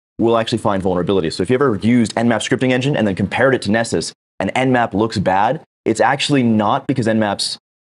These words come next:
scanning modules are bad, it's because Nmap doesn't have a vulnerability database at all, but the other tools do. In the case of Sirius here, it's got its own vulnerability database,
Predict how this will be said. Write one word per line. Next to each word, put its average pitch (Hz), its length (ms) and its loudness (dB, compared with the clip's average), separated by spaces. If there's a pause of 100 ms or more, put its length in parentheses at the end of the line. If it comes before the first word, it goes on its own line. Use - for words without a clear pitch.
scanning 156 480 0
modules 95 380 2
are 85 100 -2
bad, 80 300 0
it's - 120 -10
because 98 240 -2
Nmap 117 360 0
doesn't 110 220 0
have 104 280 0
a 95 120 0
vulnerability 98 520 0
database 110 680 0 (100)
at 82 100 0
all, 87 340 0 (680)
but 107 100 0
the 120 80 2
other 113 140 0
tools 82 240 -4
do. 127 240 0 (460)
In 113 80 2
the 127 60 0
case 156 240 2
of 123 80 -2
Sirius 202 440 0
here, 101 140 0
it's 98 160 -2
got 135 200 0
its 143 100 -4
own 120 140 0
vulnerability 95 440 -2
database, 131 460 2